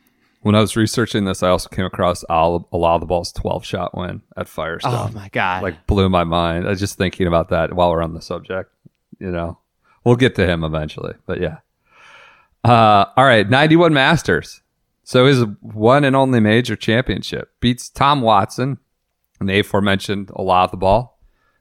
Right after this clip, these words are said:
Speaker 1: Uh, what do you wanna do with this? Where do you wanna go? You, you want me to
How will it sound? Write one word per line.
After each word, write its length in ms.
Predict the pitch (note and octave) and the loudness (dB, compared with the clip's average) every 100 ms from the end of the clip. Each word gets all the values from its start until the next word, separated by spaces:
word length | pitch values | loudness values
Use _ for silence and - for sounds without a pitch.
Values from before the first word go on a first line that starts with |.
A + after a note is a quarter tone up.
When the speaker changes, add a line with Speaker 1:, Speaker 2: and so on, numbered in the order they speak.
| _ - | _ -2
Speaker 1:
Uh, 520 | G#2 G2+ F#2 F2+ E2+ | 0 2 2 2 0
what 160 | F#2 C#3+ | 2 2
do 60 | D#3 | 2
you 40 | |
wanna 160 | D3 C3+ | 2 4
do 160 | A#2+ | 4
with 120 | F2+ | 2
this? 240 | E2+ D#2 - | -2 -6 -4
Where 140 | A2 | 0
do 40 | A#2+ | 0
you 40 | |
wanna 140 | A2 G2+ | 0 0
go? 220 | F2 D#2 | 0 0
You, 240 | F#2+ A2+ - | -2 -2 -2
you 160 | G#2 G#2+ | -6 -2
want 160 | G#2+ | 0
me 60 | A2 | 0
to 180 | G#2+ | 0